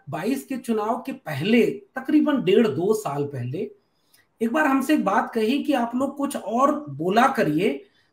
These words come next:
इसका दबाव पड़ता है क्योंकि हम लोग तो बोल नहीं सकते। बहुत गौर से समझिएगा कि इस समय राजनीति कैसे हो रही है,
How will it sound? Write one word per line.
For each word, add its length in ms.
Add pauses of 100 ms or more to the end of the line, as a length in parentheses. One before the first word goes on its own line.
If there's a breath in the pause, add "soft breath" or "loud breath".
(200 soft breath)
इसका 320
दबाव 540
पड़ता 360
है 200
क्योंकि 280
हम 300
लोग 240
तो 60
बोल 280
नहीं 200
सकते। 440 (120)
बहुत 220
गौर 240
से 100
समझिएगा 600 (280 soft breath)
कि 80
इस 120
समय 180
राजनीति 400
कैसे 280
हो 160
रही 180
है, 80